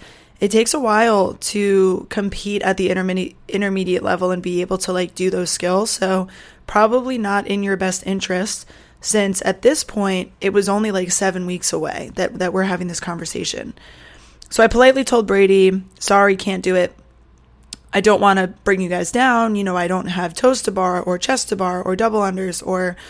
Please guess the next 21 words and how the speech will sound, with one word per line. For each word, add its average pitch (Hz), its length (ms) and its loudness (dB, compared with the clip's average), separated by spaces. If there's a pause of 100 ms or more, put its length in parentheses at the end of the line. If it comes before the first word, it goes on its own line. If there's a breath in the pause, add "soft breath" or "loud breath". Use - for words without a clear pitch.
(300 loud breath)
so 214 180 0
many 220 160 0
of 190 60 -6
these 175 180 -6
things." 190 500 -2 (680 loud breath)
And 226 260 4
Brady 269 560 0
said, 262 500 0
"Julie, 269 480 -2 (380)
that's 262 260 0
okay. 214 460 -2
We're 226 220 0
just 233 160 -4
trying 214 160 -2
to 202 80 0
have 185 160 -4
fun. 170 260 -6
You 185 100 -4
should 185 200 -2
do - 120 -4
it." - 200 -8